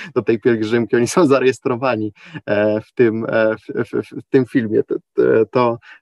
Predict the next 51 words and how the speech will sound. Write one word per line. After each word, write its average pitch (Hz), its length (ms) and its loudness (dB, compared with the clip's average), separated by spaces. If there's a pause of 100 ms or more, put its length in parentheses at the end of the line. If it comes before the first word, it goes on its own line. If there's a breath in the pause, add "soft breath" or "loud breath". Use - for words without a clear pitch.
(120)
to 127 100 2
ujęcie, 127 520 2
p-, - 220 -12 (200)
przyznam 127 340 -2
się - 120 -2
szczerze, 123 360 0
że, 117 320 -2
e, 113 300 -2
mm, 113 480 -8 (240)
oczywiście 135 440 -4
dopiero 131 320 2
jak 123 140 -2
poznałem 127 420 0
kontekst, 139 580 0 (160)
to, 110 280 0 (280 soft breath)
e, 113 280 0
to 120 120 2
jeszcze 123 220 0
raz 127 160 0
sobie 117 200 -2
to 117 140 -2
obejrzałem 117 580 0
i, 117 240 -8
i 117 40 -4
zwróciłem 120 460 0
na 117 100 -2
to 123 120 -2
uwagę, 117 360 2
bo 107 100 0
to 110 100 -6
być 107 160 -12
może 113 220 -4
w - 60 -20
pierwszej 117 340 -2
lekturze 113 420 -4
nie 120 100 -6
jest 117 180 -10
aż - 100 -12
tak, 113 200 -6 (400 loud breath)
e, 113 320 2
nie 123 140 0
jest 113 200 -4
aż 113 100 -8
tak 113 180 -6
widoczne, 120 380 -2
ale 110 80 -2
tam 123 140 -2
jest 123 140 -8
taki 131 220 -4
moment, 139 320 0
kiedy 123 240 -2